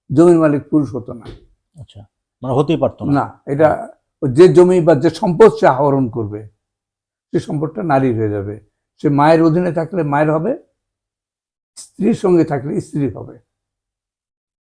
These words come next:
Speaker 1: ওই, এটার উপর পুরুষের কোনো অধিকার থাকতো না। পুরুষ এটা মেনে নিত। খুব ইন্টারেস্টিং ব্যাপার।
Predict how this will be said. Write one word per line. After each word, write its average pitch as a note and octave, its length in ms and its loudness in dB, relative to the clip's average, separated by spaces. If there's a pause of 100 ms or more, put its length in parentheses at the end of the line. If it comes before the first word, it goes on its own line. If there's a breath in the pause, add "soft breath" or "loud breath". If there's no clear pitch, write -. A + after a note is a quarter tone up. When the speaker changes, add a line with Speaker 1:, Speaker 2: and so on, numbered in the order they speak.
(140)
Speaker 1:
ওই, F#3+ 440 2
এটার G3 280 -6
উপর C#3+ 160 -4
পুরুষের E3 400 -4
কোনো C3+ 140 -4
অধিকার A#2 260 -8
থাকতো G#2+ 360 -16
না। G2+ 220 -20 (800)
পুরুষ G3 180 0
এটা G#3+ 140 0
মেনে G#3 300 0
নিত। A#2+ 240 -6 (840)
খুব G3+ 140 -8
ইন্টারেস্টিং D#3+ 540 -4
ব্যাপার। - 220 -14